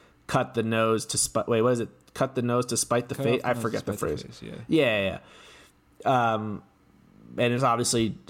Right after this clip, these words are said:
Speaker 1: we could have a whole different tangent if you root for an individual athlete, like a nascar driver, or tennis player, golfer. But there's, there's, uh, that aspect. Um,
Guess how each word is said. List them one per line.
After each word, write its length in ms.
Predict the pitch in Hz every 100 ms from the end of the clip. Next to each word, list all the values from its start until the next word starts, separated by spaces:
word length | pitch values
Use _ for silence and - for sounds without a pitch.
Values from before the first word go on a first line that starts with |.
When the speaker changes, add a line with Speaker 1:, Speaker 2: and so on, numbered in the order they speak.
| -
Speaker 1:
we 140 | 127
could 120 | 131
have 100 | 135
a 80 | 110
whole 840 | - - 170 170 170 160 147 131 113
different 580 | 127 120 - 117 113 - _
tangent 540 | - 127 123 113 113 101
if 180 | 107
you 180 | 117 110 110
root 260 | 120 123
for 480 | - 117 113 110 104
an 320 | 104 104 101
individual 480 | 123 120 127 120 113
athlete, 480 | 107 98 113 107 -
like 180 | 104 101
a 300 | 101 101 101
nascar 420 | 117 117 - 107
driver, 480 | 98 107 107 104 101
or 20 |
tennis 320 | 95 - 110 104
player, 200 | 110 110
golfer. 560 | 110 107 104 113 113 - - - - - _ -
But 340 | 107 104 - - _ _
there's, 560 | 120 131 127 123 113 - - _ _ -
there's, 840 | 110 147 123 120 113 107 - - 113
uh, 500 | 110 107 104 104 - - -
that 320 | 113 110 107
aspect. 720 | 104 104 - - 101 - - - - - _ -
Um, 600 | 110 107 107 101 101